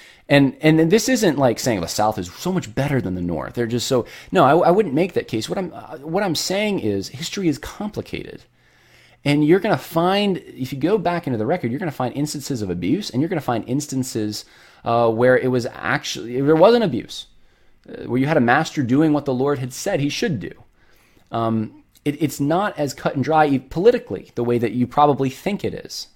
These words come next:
And, and that's why I think f-, history is fascinating and interesting, because, uh, it's, it's not this black and white thing. Uh, Jefferson, Thomas Jefferson, thought the Western territories could be used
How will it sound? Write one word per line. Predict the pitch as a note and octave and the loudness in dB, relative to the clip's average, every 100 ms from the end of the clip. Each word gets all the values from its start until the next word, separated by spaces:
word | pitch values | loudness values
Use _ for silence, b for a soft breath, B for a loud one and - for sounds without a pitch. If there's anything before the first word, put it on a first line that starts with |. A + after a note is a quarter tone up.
| - | -6
And, | A#2 A#2 | -2 0
and | A2+ C#3+ | 2 2
that's | F#3+ | 2
why | G#3+ | 0
I | |
think | E3+ C#3+ - | 0 -2 -4
f-, | - | -6
history | B2+ C3 B2 | -6 -4 -4
is | A2 | -2
fascinating | C#3 A#2+ - A2 G2 | 0 -2 -2 -4 -4
and | G2+ | -2
interesting, | G3 G#3 G2 - - | -4 -4 -12 -12 -12
because, | G#2 A2 G#2 - B B B B B - | -8 -6 -6 -8 B B B B B -2
uh, | G#2+ G#2 | 0 2
it's, | A#2+ - | 0 -2
it's | - A#2+ | -6 -2
not | D3 G3 | 0 0
this | C3+ | 0
black | - F2+ E2 | -2 -2 -2
and | F2+ | -4
white | F2 - | -8 -10
thing. | - - - - _ _ _ _ _ _ _ - - B B B B B _ | -10 -10 -10 -18 _ _ _ _ _ _ _ -20 -20 B B B B B _
Uh, | - - _ _ _ _ _ _ _ _ - - | -18 -18 _ _ _ _ _ _ _ _ -16 -8
Jefferson, | A#2+ G3 G3 - F#2 | 2 2 4 -2 0
Thomas | D#3+ G3+ - | 0 0 2
Jefferson, | A2 F#2+ - F#2+ F#2 | 0 0 -4 -4 -4
thought | A2 B2 A2+ | 0 2 2
the | G#2 | 2
Western | A2+ E3+ - A2 | 0 -2 -4 -8
territories | - - G3 D3 G2+ F#2 F2 | -6 -6 -6 -6 -6 -6 -8
could | - F#2 | -8 -6
be | |
used | F2+ G#2 D3 F2+ - - | -6 0 0 -2 -10 -18